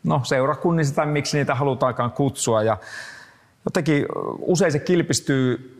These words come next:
kolmeen asiaan tai johonkin niistä, ja ne on niin kuin, ne on yleisinhimillisiä. Silloin kun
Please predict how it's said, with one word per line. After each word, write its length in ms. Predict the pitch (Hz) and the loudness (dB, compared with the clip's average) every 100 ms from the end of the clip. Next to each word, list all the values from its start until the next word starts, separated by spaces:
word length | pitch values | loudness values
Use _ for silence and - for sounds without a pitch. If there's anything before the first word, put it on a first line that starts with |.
| - | -4
kolmeen 480 | - 165 156 127 120 | 0 2 2 0 0
asiaan 460 | 120 123 120 113 110 | 0 0 2 2 2
tai 160 | 120 - | -2 0
johonkin 580 | 139 135 127 107 107 107 | 2 2 2 2 4 4
niistä, 340 | 110 98 110 | 4 0 0
ja 120 | 117 | 0
ne 80 | 135 | 2
on 100 | 147 | 0
niin 100 | 156 | 0
kuin, 180 | 151 139 - - - | 0 0 -4 -12 -2
ne 100 | 156 | 0
on 120 | 156 | 2
yleisinhimillisiä. 1120 | 190 175 135 95 139 117 113 101 98 101 92 107 - | 4 4 2 2 4 4 4 2 -2 -2 -2 -4 -12
Silloin 300 | - 135 127 | -4 0 0
kun 220 | 123 117 | 0 -2